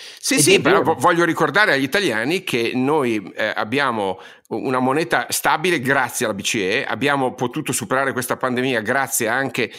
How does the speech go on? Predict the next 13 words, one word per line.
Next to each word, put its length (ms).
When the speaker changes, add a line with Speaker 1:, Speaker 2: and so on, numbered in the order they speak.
Speaker 1:
all'azione 560
che 100
ha 60
fatto 380
l'Unione 220
Europea 480
nell'acquistare 640
i, 300
i 40
vaccini 360
e 60
nello 180
svilupparli. 720